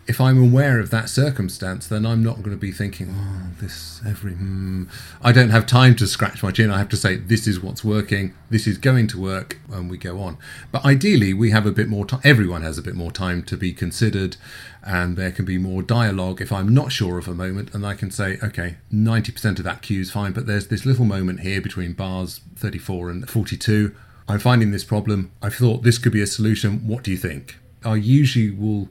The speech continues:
come up with some suggestions first to the composer before I approach them, rather than go,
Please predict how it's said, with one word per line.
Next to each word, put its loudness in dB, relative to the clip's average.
come 4
up -2
with 2
some -2
suggestions -2
first -2
to -6
the -8
composer -2
before -6
I -4
approach -6
them, -8
rather -4
than -6
go, -6